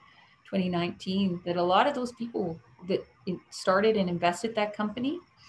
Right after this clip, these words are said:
actually came out of the energy industry. And so they were displaced, uh, at one point and, uh, took their severance packages and invested in, in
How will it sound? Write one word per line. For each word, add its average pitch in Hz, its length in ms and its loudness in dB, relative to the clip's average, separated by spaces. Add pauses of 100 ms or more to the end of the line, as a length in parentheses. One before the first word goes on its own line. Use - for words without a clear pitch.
(340)
actually 294 340 -2
came 233 240 2
out 196 140 2
of 233 80 2
the 170 160 -2
energy 180 380 -4
industry. 185 460 -8 (640)
And 175 160 0
so - 160 0
they 196 220 6
were 247 140 2
displaced, - 640 -2 (360)
uh, 170 360 -2
at 180 140 0
one 180 260 2
point 175 440 -4
and, 170 420 -2 (140)
uh, 170 360 -2 (100)
took 202 320 -4
their 190 100 -4
severance 196 340 0
packages 196 520 2
and 190 140 4
invested 175 600 0 (840)
in, 180 360 -4 (100)
in 175 420 -4